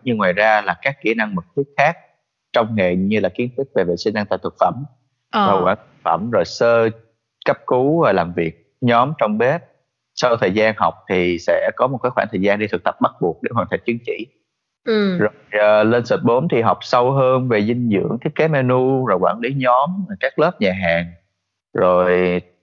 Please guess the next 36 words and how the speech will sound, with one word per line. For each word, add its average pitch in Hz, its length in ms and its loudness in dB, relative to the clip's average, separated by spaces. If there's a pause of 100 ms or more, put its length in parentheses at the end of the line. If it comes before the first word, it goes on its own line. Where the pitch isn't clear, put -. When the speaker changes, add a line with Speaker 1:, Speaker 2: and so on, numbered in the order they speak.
Speaker 1:
nó 131 180 2
là, 143 120 2
tức 170 200 -4
là 120 80 2
cấp 131 320 -4
độ 92 300 2
để 90 180 2
có 139 120 -2
thể 110 600 0
đứng 139 180 0
ở 143 100 0
vị 101 160 0
trí 110 120 0
chef 147 200 0
de 147 160 -8
partie 110 640 0
khi 113 80 -2
mà 95 180 0
ra 101 260 0
ngoài, 87 240 -2 (340)
ờ, 92 320 4
môi 101 260 0
trường 87 160 -2
làm 80 140 -8
việc. 85 160 -2 (840)
Speaker 2:
Ừ. 220 140 0
Speaker 1:
Ờ, 110 300 4 (580)
cao 120 200 2
cấp - 180 -2
nghề, 90 400 2 (440)
ờ, 104 160 2
nó 117 200 -4
không, 120 200 2
chưa 120 180 0
cơ 117 240 0
hẳn 92 180 -6